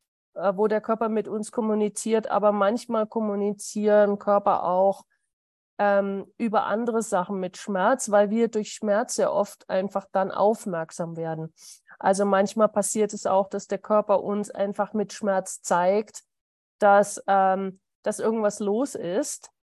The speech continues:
und dann eben auch darüber Fragen zu stellen. Und wenn's jetzt chronischer Schmerz ist, also etwas, was ewig schon da ist, da ist für mich auch immer wieder die Frage, ist es überhaupt deins? Weil wenn irgendwas chronisch ist, das heißt, wir kriegen's nicht los,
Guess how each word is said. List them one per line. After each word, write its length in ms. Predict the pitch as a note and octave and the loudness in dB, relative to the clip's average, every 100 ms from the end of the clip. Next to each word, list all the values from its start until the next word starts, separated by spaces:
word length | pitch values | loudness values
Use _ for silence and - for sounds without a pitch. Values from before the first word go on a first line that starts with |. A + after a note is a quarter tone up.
| _ _ _ _ _ - | _ _ _ _ _ -10
und 540 | - A3+ G#3+ G#3 - | 4 6 6 2 2
dann 260 | G3 G3 G#3 | 4 4 0
eben 280 | G3+ F#3+ - | -4 -4 2
auch 260 | F#3+ G#3 | 2 2
darüber 460 | G3 G3+ A3 G#3 G3+ | 2 2 2 0 -2
Fragen 400 | - E3 F#3 G#3 | -2 -4 -2 -4
zu 120 | G3+ | -8
stellen. 340 | - F3+ E3+ - | -8 -6 -6 -4
Und 120 | G3 | -4
wenn's 180 | G3 G#3 | -4 -4
jetzt 200 | G3+ - | -8 -6
chronischer 520 | - C4 D4+ C#4+ F#3+ | -2 0 0 -2 -4
Schmerz 440 | - F3+ F3 F3+ | -4 -2 -2 -2
ist, 140 | F#3 - | -6 -4
also 200 | F#3 F3+ | 0 0
etwas, 360 | D3+ G#3 - | 0 -2 -2
was 220 | G3 - - | -4 -6 -8
ewig 400 | G3+ A#3 B3 - | -6 -4 -4 -4
schon 220 | - G3 | -2 -2
da 220 | F3+ E3+ E3 | 0 0 0
ist, 300 | F3+ - _ _ _ _ _ _ - | -2 -8 _ _ _ _ _ _ 2
da 180 | G3+ B3+ | 4 6
ist 240 | A#4 - | 4 0
für 100 | A3 | -2
mich 220 | B3 B3+ | -2 -2
auch 80 | A3 | -2
immer 220 | G#3 A#3 | -2 -4
wieder 180 | A3 A3 | -4 -6
die 120 | G#3+ | -6
Frage, 380 | G#3 - G3 G3+ | -10 -4 -2 -2
ist 460 | - A#3+ C4 - C#4 | -2 0 -2 -2 -10
es 140 | C4 | -10
überhaupt 640 | - G3+ A3 G#3 G#3 G3+ F#3+ | -8 -2 0 2 0 0 -4
deins? 500 | E3+ E3 D#3 - _ _ _ _ _ _ _ | -2 -4 -8 -14 _ _ _ _ _ _ _
Weil 220 | G3+ G#3+ G3+ | 4 4 4
wenn 160 | G#3+ | 0
irgendwas 580 | - C4+ E4 C#4+ C#4 - | 4 2 4 2 2 0
chronisch 540 | - G#3+ C#4 C#4+ A3+ | -8 0 0 2 -2
ist, 280 | - F3 - | -4 -10 -8
das 160 | F3+ - | -10 -2
heißt, 260 | F#3+ F#3+ | -2 0
wir 140 | G3 F#3+ | -4 -4
kriegen's 500 | - A3+ A#3+ B3+ - | -2 -2 0 -2 0
nicht 340 | A#3+ C4 - | -2 -2 -2
los, 520 | A3 B3+ C#4 E3+ - | 2 4 4 2 -2